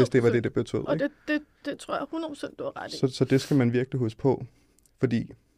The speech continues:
Speaker 1: det er hårdt nok i forvejen,
Speaker 2: Mhm.
Speaker 1: og livet er hårdt nok i forvejen. Så hvis man skal sidde der og være så hård ved sig selv, så, så er der lang vej tilbage.
Speaker 2: Mhm.
Speaker 1: Øhm,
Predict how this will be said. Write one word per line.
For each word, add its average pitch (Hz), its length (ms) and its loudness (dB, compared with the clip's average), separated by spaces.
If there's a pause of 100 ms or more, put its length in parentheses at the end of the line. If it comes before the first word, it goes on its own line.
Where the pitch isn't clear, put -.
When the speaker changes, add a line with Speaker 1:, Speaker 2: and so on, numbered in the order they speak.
(160)
Speaker 1:
det 147 80 10
er 135 40 10
hårdt 135 200 8
nok 127 160 4
i 123 40 0
forvejen, 120 380 2
Speaker 2:
Mhm. - 200 -8
Speaker 1:
og 120 80 4
livet 135 260 10
er - 40 6
hårdt 117 220 6
nok 117 160 4
i 117 40 0
forvejen. 113 440 2 (220)
Så - 100 0
hvis 120 140 2
man 117 120 2
skal 120 160 0
sidde 131 180 4
der 123 100 2
og 113 80 2
være 113 160 0
så 123 120 4
hård 120 180 6
ved 117 80 0
sig 110 160 -2
selv, 107 240 2
så, 113 320 0
så - 100 -16
er 113 60 0
der 113 100 -2
lang 120 220 -4
vej 110 160 -2
tilbage. 113 500 0
Speaker 2:
Mhm. 226 320 -6 (200)
Speaker 1:
Øhm, 104 540 2